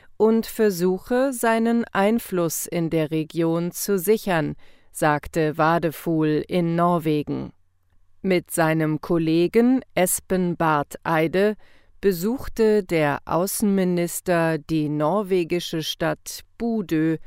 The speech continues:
nördlich des Polarkreises. An diesem Mittwoch wird Wadefuhl zu zweitägigen Gesprächen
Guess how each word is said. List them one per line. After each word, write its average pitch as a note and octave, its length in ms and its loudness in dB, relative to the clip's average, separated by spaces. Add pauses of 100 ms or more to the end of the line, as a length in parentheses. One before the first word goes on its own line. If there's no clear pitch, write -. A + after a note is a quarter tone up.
(240)
nördlich D#3 720 -2
des C#3+ 440 -2
Polarkreises. D3 1200 -2 (1000)
An G3+ 300 2
diesem B3+ 460 2
Mittwoch G3 680 0
wird D3 480 -2
Wadefuhl F#3+ 920 0
zu - 460 -4
zweitägigen E3+ 1300 -2
Gesprächen D#3 1040 -2